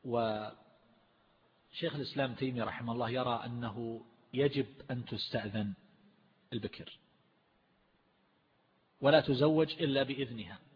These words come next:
حتى لو كانت لم تبلغ، بنت تسع سنين فإنها تستأذن،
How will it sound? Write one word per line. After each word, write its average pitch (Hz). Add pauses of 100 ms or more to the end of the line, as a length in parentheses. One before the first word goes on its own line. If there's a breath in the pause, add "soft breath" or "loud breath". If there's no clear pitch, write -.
(720)
حتى -
لو 139
كانت 131 (840)
لم 131
تبلغ، 110
بنت 127
تسع - (1080)
سنين 117 (2250 soft breath)
فإنها 127
تستأذن، 92